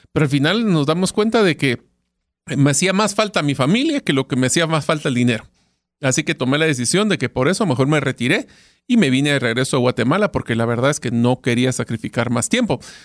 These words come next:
Había muchas, a mí me, me dolía mucho cuando mi esposa me mandaba fotografías de las piñatas o de los cumpleaños que yo no podía participar. Ahora, pues, se redujo radicalmente el ingreso,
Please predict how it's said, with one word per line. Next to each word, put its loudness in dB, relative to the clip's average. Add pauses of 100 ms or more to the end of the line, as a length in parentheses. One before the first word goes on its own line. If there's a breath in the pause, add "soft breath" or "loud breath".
(120)
Había 2
muchas, 0
a 0
mí 2
me, 0
me 2
dolía 2
mucho 2
cuando 0
mi 2
esposa -2
me -4 (100)
mandaba 4
fotografías 0
de 0
las -2
piñatas 0
o 2
de 2
los -2
cumpleaños 0
que -2
yo 2
no -2
podía 0
participar. -6 (540)
Ahora, 2
pues, -4 (160)
se 0
redujo 2
radicalmente 0
el 0
ingreso, 0